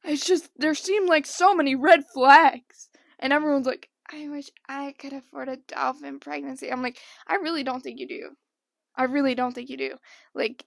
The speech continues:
the idea, at first, I was like, "This is actually so sick. Animals, blah, blah, blah, living in harmony." The idea is super cool until I try to, like, figure out how exactly this would go down.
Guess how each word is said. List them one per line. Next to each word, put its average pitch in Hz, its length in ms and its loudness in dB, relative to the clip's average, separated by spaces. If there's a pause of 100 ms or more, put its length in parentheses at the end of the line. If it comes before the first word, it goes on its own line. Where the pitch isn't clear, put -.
(100)
the 247 240 0
idea, 269 640 0 (340)
at 247 160 -6 (100)
first, 330 380 -6
I 254 160 0
was 254 140 -10
like, 240 180 -8 (120)
"This 254 200 -10
is 285 120 -18
actually 247 340 -12
so - 260 -16
sick. - 520 -12 (520)
Animals, 262 760 -8
blah, 247 220 -6
blah, 240 140 -10
blah, 262 360 -8
living 247 320 -16
in 277 100 -16
harmony." 254 720 -18 (880)
The 262 160 -4
idea 302 280 -2
is 277 120 -8
super 302 400 -4
cool 294 440 -6 (380)
until 302 380 0
I 311 120 6
try 320 220 -2
to, 349 80 2
like, 254 200 -2
figure 294 280 0
out 247 240 6
how 302 140 2
exactly 277 440 -2
this 247 180 -10
would 247 120 -10
go 254 120 -2
down. 240 280 0